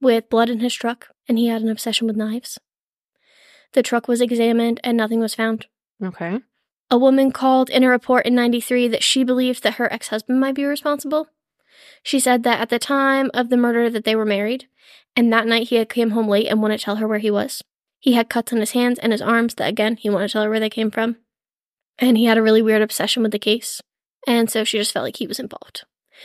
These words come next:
Speaker 1: The police brought him in for questioning, but he brought his lawyer with him. He, him and his lawyer both said that his ex-wife is just being spiteful. They're having a nasty divorce, and she's just pointing fingers. He said that they have no connections to this woman, and he denied any involvement,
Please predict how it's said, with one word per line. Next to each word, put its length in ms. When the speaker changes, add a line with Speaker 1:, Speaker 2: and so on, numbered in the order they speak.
Speaker 1:
The 100
police 220
brought 180
him 120
in 120
for 100
questioning, 580
but 80
he 120
brought 180
his 120
lawyer 240
with 160
him. 240
He, 560
him 260
and 100
his 140
lawyer 180
both 160
said 140
that 60
his 160
ex-wife 420
is 140
just 180
being 160
spiteful. 400
They're 120
having 260
a 20
nasty 320
divorce, 580
and 280
she's 200
just 160
pointing 240
fingers. 480
He 140
said 220
that 80
they 100
have 80
no 180
connections 420
to 80
this 160
woman, 340
and 100
he 140
denied 340
any 220
involvement, 500